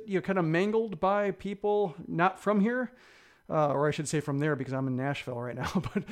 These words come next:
uh, not, you know, outside the White Sox orbit and outside Chicagoland, uh, to see it all one word and then just, it feels like giving in to, um, people who didn't know how to spell it.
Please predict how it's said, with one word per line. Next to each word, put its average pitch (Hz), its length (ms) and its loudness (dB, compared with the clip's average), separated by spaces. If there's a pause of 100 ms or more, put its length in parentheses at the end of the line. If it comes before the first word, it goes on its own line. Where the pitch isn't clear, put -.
(220)
uh, 160 280 6 (120)
not, 185 360 2
you 170 80 2
know, 139 140 2 (460)
outside 196 480 6
the 156 60 -2
White 175 220 4
Sox 175 220 4
orbit 180 280 0
and 156 60 0
outside 151 480 0
Chicagoland, 135 880 -2 (520)
uh, 139 420 2 (320)
to 165 160 -6
see 196 320 0
it 175 180 0
all 180 220 6
one 160 200 4
word 170 200 2
and 147 100 0
then 147 200 0
just, 131 240 -8 (220)
it 185 120 2
feels 262 200 4
like 170 180 2
giving 185 280 6
in 160 300 4
to, 139 540 0 (500)
um, 127 460 -2
people 160 260 -2
who 151 80 0
didn't 151 160 0
know 143 100 0
how 139 80 0
to 127 80 -2
spell 131 320 -4
it. - 180 -12